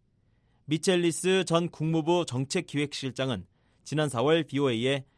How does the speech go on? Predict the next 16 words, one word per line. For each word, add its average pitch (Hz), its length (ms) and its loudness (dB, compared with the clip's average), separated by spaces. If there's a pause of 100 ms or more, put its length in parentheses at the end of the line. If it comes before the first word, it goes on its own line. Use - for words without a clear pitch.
(160)
북한 175 240 0
정권은 170 420 2
미국으로부터 160 840 2 (160)
인질의 139 400 2
몸값에 160 680 -2
해당하는 160 500 0
정책 135 440 -6
변화나 120 420 -2 (320)
지원을 147 560 0
이끌어내기 139 640 0
위해 123 320 -2 (260)
민간인을 170 640 0
억류하고 117 600 -2 (240)
뜻대로 175 420 2
되지 127 280 0
않으면 120 340 -2